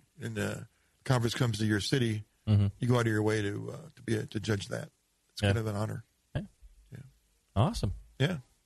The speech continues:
Speaker 2: So a great time was had by all?
Speaker 1: Well, I can't speak for everybody, but they
Speaker 2: Yeah.
Speaker 1: all had smiles on their faces.
Speaker 2: Everyone you saw, right?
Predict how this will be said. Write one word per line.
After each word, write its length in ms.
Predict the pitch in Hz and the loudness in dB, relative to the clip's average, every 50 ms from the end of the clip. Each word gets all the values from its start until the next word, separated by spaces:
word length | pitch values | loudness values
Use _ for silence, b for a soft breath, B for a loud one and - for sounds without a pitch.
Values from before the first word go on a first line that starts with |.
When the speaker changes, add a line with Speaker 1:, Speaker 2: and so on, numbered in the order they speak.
| _ _ _ _ _ _ _ _ | _ _ _ _ _ _ _ _
Speaker 2:
So 580 | - 180 175 170 170 165 160 160 160 160 156 - | 2 4 6 6 6 4 4 4 4 4 2 4
a 140 | - 135 127 | 4 4 2
great 340 | 113 104 - 139 151 156 139 | 4 4 4 4 4 2 4
time 280 | - 165 160 165 165 | 4 4 4 4 4
was 120 | 165 151 160 | 4 4 4
had 420 | 165 160 160 165 151 87 147 151 | 4 4 4 2 0 -2 -2 0
by 220 | 143 151 151 160 | 2 4 4 6
all? 300 | 156 156 165 180 196 220 | 4 4 4 2 2 0
Speaker 1:
Well, 80 | 247 233 - - | -2 -2 0 0
I 80 | 165 | 2
can't 180 | 156 196 196 170 | 4 4 2 2
speak 180 | - 190 165 | 2 2 2
for 100 | 117 123 | 4 4
everybody, 500 | 123 113 110 104 98 92 90 104 117 117 - _ _ - | 4 4 4 2 2 2 0 0 -2 -6 -8 _ _ -8
but 100 | - 113 | -4 0
they 80 | 107 | 2
Speaker 2:
Yeah. 60 | 101 | 4
Speaker 1:
all 100 | 120 131 | 4 4
had 140 | 131 127 117 | 4 2 2
smiles 360 | - - 113 117 147 175 131 | 0 0 0 2 2 2 0
on 80 | 120 107 | 0 0
their 120 | 98 98 | -2 -2
faces. 440 | - - 107 101 85 - 131 - 123 | -2 -2 -2 -2 0 -2 -4 0 2
Speaker 2:
Everyone 300 | - 113 127 139 139 143 | 4 4 6 6 4 6
you 120 | 143 170 170 | 4 4 4
saw, 280 | - - 101 98 110 120 | 4 4 4 4 6 6
right? 260 | 120 117 131 160 - | 6 4 4 2 0